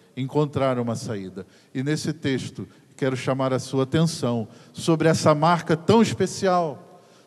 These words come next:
tão sublime, tão maravilhosa de Jesus. Acompanhe comigo, por favor, mantendo a sua Bíblia aberta. Em primeiro lugar, Jesus vendo as multidões.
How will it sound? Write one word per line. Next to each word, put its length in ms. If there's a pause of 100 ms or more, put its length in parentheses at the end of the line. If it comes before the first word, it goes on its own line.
tão 160
sublime, 580
tão 240
maravilhosa 720
de 140
Jesus. 720 (720)
Acompanhe 480
comigo, 440
por 200
favor, 440
mantendo 440
a 40
sua 220
Bíblia 320
aberta. 500 (1600)
Em 100
primeiro 400
lugar, 400
Jesus 560
vendo 640
as 180
multidões. 960